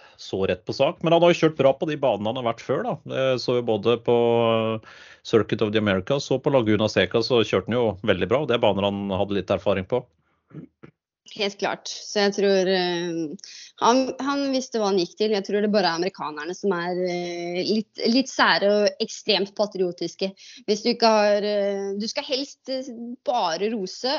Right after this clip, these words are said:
Speaker 2: alt som skjer der nede, for hvis ikke du er takknemlig for å være der, så kan du bare dra tilbake dit du kom fra. <laughs> Men jeg tror, eh, han, eh, han, eh, virker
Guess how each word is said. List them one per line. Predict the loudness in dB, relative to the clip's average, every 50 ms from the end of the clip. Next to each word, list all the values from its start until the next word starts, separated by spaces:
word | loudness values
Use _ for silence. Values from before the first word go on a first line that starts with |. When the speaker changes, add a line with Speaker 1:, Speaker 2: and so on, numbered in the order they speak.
| -4 -4
Speaker 2:
alt | -4 -4 -4 -6
som | -8 -8 -8 -6 -4
skjer | -4 -4 -4
der | -4 -4 -4 -4
nede, | -4 -4 -4 -4
for | -4 -4 -4 -4
hvis | -4 -6 -6 -6
ikke | -6 -4 -4 -2
du | 0
er | 0 0 -2
takknemlig | -4 -6 -8 -6 -6 -4 -4 -4 -6 -6 -6 -4
for | -4 -2 0
å | 2
være | 2 2 0 0 -2
der, | -4 -4 -4
så | -4 -4
kan | -4 -2 -2
du | 0 0
bare | -2 -2 -4
dra | -4 -6 -6
tilbake | -6 -4 -4 -4 -4 -4 -4 -6
dit | -6 -4 -4
du | -4 -6
kom | -6 -8 -8
fra. | -4 -2 -2 -2 -2 _ _ -20 -20 -18 -18 -20 -20 -6 2 4
<laughs> | 4 4 6 4 4 4 4 6 6 6
Men | 6
jeg | 6 4 2
tror, | 2 2 4 4 4 6 4
eh, | 4 2 2 0 0 0 0 -2 -6 -10 -18 -20 -20 -20 -20 _ -2 -2
han, | 0 0 0 -2
eh, | -2 -4 -6 -6 -8 -8 -8
han, | -8 -6 -6 -6 -6 -6 -8
eh, | -6 -6 -2 0
virker | 0 0 0 0 -4 -6 -8 -6